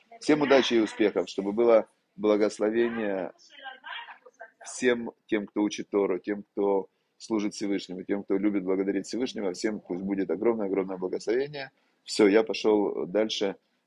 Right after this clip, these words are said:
э, помогать Всевышнему делать чудеса и рассказывать про эти чудеса. Всё, прекрасного дня, Миша, хорошего дня. Всем счастливо, удачи. Всё, скачайте, скачайте просто сегодняшний урок, посмотрите.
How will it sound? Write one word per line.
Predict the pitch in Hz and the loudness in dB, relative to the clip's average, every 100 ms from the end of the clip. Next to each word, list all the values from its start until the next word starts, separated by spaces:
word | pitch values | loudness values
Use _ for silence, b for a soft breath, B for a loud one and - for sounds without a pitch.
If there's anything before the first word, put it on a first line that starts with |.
| _ | _
э, | 92 90 87 _ _ _ _ _ _ - | -4 -4 -4 _ _ _ _ _ _ 4
помогать | 110 113 117 120 113 - | 4 4 2 4 4 2
Всевышнему | - - 98 117 - 117 104 90 71 50 - _ | -10 -12 -8 -10 -10 -12 -10 -10 -10 -14 -20 _
делать | - 87 101 98 - | -12 -2 0 0 -2
чудеса | 92 90 - 113 117 | -6 -6 2 4 4
и | - 90 90 | 0 -2 -2
рассказывать | 95 - 113 101 92 | -2 2 4 4 0
про | 92 90 | 0 -4
эти | 95 | -4
чудеса. | - 90 85 76 - _ _ _ _ | -10 -8 -6 -6 -8 _ _ _ _
Всё, | - - 98 | -6 0 0
прекрасного | 82 92 107 104 90 90 95 | 0 -2 4 4 4 -4 -4
дня, | 104 131 143 - _ | -4 -6 -6 -12 _
Миша, | 95 113 113 104 - - | -10 -6 -6 -8 -12 -12
хорошего | 90 107 85 | -8 -6 -4
дня. | 90 71 85 | -4 -6 -12
Всем | - 110 110 113 _ _ _ | -2 0 0 -2 _ _ _
счастливо, | - 110 113 113 104 | -10 -6 4 6 6
удачи. | 92 110 117 120 110 - _ _ | 6 4 4 0 -4 -8 _ _
Всё, | - 135 | 0 2
скачайте, | - 151 147 175 123 104 95 - 95 | 4 2 6 6 6 0 -6 -8 -16
скачайте | - 123 160 185 123 | -12 -6 -2 -2 -4
просто | 113 101 104 | -6 -8 -8
сегодняшний | 120 113 110 123 | -6 -6 -8 -8
урок, | 143 190 | -6 -6
посмотрите. | - 107 110 123 110 87 | -6 -8 -8 -6 -4 -4